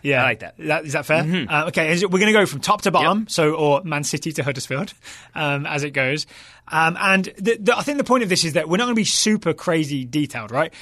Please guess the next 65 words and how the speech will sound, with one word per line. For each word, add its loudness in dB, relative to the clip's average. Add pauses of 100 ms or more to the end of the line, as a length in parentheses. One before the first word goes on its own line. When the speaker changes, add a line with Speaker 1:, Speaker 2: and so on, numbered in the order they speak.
Speaker 1:
So 0
if 0
you 4
are 6
a 2
fan 0
of 0
one 0
of -6
these -2
teams -2
and -6
you're -4
like, -6
"Oh, 6
they 4
missed 0
something," 0 (300)
yeah, 4
we 4
did, 4
'cause -4
we're 2
Speaker 2:
Mm-hmm. 2
Speaker 1:
doing 4
it -4
quick -2
fire. 0
<laughs> -12 (220)
Speaker 2:
Yep. 0
Speaker 1:
That's 0
the -2
point. 0
<laughs> -4
Speaker 2:
That 0
is 0
the -6
point. -2
Speaker 1:
Okay, 0 (180)
are 2
you 6
ready? 2
I've, -4
I've -6
psyched 0
myself 0
up. 4
Um, -10
Speaker 2:
All 0
right. 2
Speaker 1:
we, -2
we, 0
we -6
kind 0
of -2
did 0
a, 6
a -4
random 0
assignment. 0
You're 4
going 2
first, -6
right? 0
Speaker 2:
Yes. -6